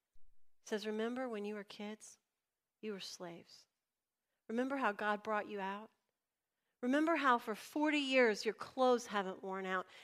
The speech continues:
and you've always had enough to eat and water has come from dry rocks. Remember how God made a covenant with you?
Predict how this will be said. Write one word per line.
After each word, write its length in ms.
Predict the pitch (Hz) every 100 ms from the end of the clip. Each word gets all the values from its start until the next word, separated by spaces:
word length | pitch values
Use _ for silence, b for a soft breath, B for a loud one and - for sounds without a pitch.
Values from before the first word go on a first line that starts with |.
| -
and 100 | 220
you've 140 | 220
always 400 | - 254 269 254
had 160 | 247 233
enough 340 | 220 226 226
to 100 | - -
eat 240 | 226 202 B B -
and 300 | 208 202 202
water 420 | 247 254 233 196
has 280 | 196 196 -
come 380 | - 247 214 196 b b
from 220 | - 208
dry 320 | 190 220 208 208
rocks. 420 | 208 202 - - b b -
Remember 360 | 254 311 339
how 160 | 311 247
God 420 | 247 247 277 269 - B -
made 160 | 233
a 40 | -
covenant 500 | - 233 247 285 247
with 180 | 277
you? 200 | 285 285